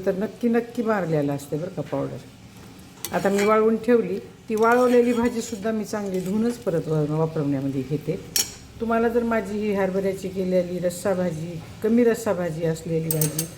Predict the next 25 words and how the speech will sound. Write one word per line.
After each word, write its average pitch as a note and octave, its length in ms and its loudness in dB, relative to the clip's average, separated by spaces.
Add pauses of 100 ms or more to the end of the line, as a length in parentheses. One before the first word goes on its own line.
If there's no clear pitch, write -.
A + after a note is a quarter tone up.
(260)
टिफिनसाठी, A3+ 640 2
डब्यासाठी F#3 560 0
देण्यासाठी E3 640 -4
आवडली F3 420 0
असेल E3+ 360 -2 (420)
तर F3 60 -2
सबस्क्राईब, G3 580 -2 (100)
सबस्क्राईब G#3+ 520 -4
करा, F#3+ 160 2
लाईक F#3 320 0
करा, F3 200 2 (1080)
बेल G#3 280 8
आयकॉन A3 320 2
क्लिक G3+ 340 -6
करून F#3+ 260 -4
कमेंटमध्ये A3 680 0
मला E3+ 280 -4
सांगा D#3+ 340 -4
की D#3 220 -6
तुम्हाला D#3+ 280 -2
माझी D#3 320 0
ही C#3 120 -4
भाजी C#3 280 -4 (100)
कशी D#3+ 260 -2
वाटली. C#3 320 -2